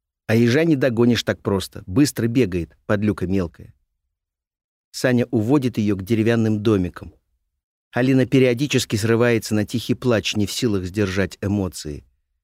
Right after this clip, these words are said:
Сесть в автобус, отвернуться ото всех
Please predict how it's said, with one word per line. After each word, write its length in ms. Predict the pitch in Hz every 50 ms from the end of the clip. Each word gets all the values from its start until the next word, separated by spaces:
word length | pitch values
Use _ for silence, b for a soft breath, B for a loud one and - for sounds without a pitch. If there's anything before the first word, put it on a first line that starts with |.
| _ _ _ _ _ _ _ _ _ _ _ _ _ _ _ _
Сесть 320 | - - - 147 127 - -
в 60 | 110
автобус, 540 | 107 - - - 156 151 123 120 - - -
отвернуться 640 | 110 - - 117 110 110 117 139 151 143 - 127
ото 200 | 107 - 120 107
всех 360 | - - - 110 98 - -